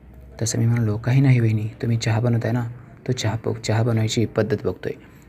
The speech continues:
तुम्ही किती ॲक्टिंग, ॲक्टिंग भारी करतायत आणि एकदम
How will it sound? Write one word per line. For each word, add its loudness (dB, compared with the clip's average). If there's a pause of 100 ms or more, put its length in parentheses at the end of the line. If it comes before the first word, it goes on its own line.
(140)
तुम्ही 4
किती 0 (140)
ॲक्टिंग, 2
ॲक्टिंग 4
भारी 4
करतायत -2
आणि 2 (260)
एकदम 2